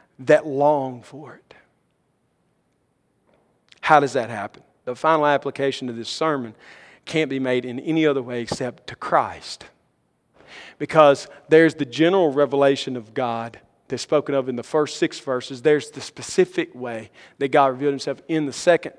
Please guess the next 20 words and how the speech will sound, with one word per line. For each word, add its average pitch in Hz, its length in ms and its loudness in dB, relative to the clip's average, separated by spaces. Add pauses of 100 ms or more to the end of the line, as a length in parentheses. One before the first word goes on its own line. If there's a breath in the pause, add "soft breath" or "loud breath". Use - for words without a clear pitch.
seven 147 440 0
through 147 160 -4
eleven. 139 460 2 (360 loud breath)
But 139 300 -8 (1040)
the 139 100 -10
rest 139 300 2
of - 20 -10
the 151 80 0
Bible 160 320 6
tells 143 300 -2
us 120 100 -12
there's 139 240 -2
a 123 60 -12
special 170 580 0
way 131 240 -2
in 123 120 -8
which 131 260 -10
God 123 260 -2
revealed 113 380 -12
himself. - 600 -20